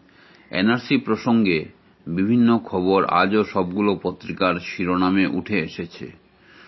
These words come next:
প্রধানমন্ত্রীর আশ্বাসকে লিড করে সাময়িক প্রসঙ্গ জানাচ্ছে, "কোনো নাগরিককেই এই দেশ ছাড়তে হবে না", প্রধানমন্ত্রী। এনআরসি প্রসঙ্গে প্রথম মুখ খুলেই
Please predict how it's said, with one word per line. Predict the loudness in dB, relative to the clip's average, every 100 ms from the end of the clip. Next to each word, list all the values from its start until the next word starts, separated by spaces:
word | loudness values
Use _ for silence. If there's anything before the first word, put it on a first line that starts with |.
| -20 _ -4
প্রধানমন্ত্রীর | 0 2 4 4 2 0 0
আশ্বাসকে | 2 0 0 -2 -2 -2 0
লিড | 2 0 0
করে | 0 2 0
সাময়িক | -2 -2 2 2 2 -2
প্রসঙ্গ | -8 0 0 2
জানাচ্ছে, | 0 0 -2 -4 -8 -8 -12 _ -20 -20 -20 _
"কোনো | 0 4 4
নাগরিককেই | 4 4 4 2 2 0 2 4 2 -2 -8 -2
এই | 2 2
দেশ | 2 0 0 -6
ছাড়তে | -6 -6 -4
হবে | -2 -2 -2
না", | -8 -12 -18 _ _
প্রধানমন্ত্রী। | -10 -6 -2 -2 -2 -6 -12 -16 -16 _ _ _ -20 -20 _ -4
এনআরসি | 0 2 0 -2
প্রসঙ্গে | 0 -2 2 4 4 2 -2 -2
প্রথম | -2 2 4
মুখ | 4 4 0
খুলেই | 0 2 4 4 0